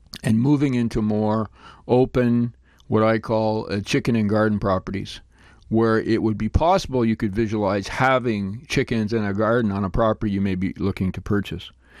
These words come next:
Now, there still will be a demand in, in different areas for multi-res and multi-residential, depending on where, but the question will be, uh, what will that look like? A final, perhaps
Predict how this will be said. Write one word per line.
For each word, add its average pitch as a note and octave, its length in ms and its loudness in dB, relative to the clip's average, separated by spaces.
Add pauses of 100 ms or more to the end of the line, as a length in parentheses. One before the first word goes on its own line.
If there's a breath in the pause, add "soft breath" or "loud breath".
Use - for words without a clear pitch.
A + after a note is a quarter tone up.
(320 loud breath)
Now, A#2+ 160 4
there B2+ 100 4
still E3+ 340 4
will D#3 180 2
be C3 180 2
a A2+ 40 2
demand A2+ 720 0
in, A2 300 0
in G2+ 260 -2
different A#2+ 340 -4
areas B2+ 360 0
for A2+ 160 0
multi-res A2+ 640 4
and G#2+ 100 2
multi-residential, G#2 1040 0
depending A2 320 0
on G2 160 0
where, A#2 300 4
but A2+ 180 0
the G2 60 -6
question A#2+ 420 -2
will A2+ 140 2
be, G#2+ 340 0 (640 loud breath)
uh, G#2+ 180 0
what A2+ 220 2
will B2 100 0
that A#2 220 2
look B2 240 -2
like? G2 320 -2 (960 loud breath)
A - 80 2
final, G#3+ 500 2
perhaps C#3+ 760 0